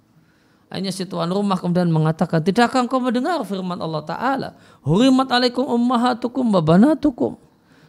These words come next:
Diharamkan atas kalian, ibu kalian, anak perempuan kalian. Nah,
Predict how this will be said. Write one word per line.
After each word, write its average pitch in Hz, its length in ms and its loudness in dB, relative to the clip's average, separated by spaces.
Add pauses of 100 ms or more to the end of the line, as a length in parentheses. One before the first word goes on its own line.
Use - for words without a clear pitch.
Diharamkan 220 540 -2
atas 240 260 0
kalian, 247 480 4
ibu 185 320 2
kalian, 247 480 6
anak 214 320 0
perempuan 247 400 4
kalian. 269 460 0 (240)
Nah, 110 560 -18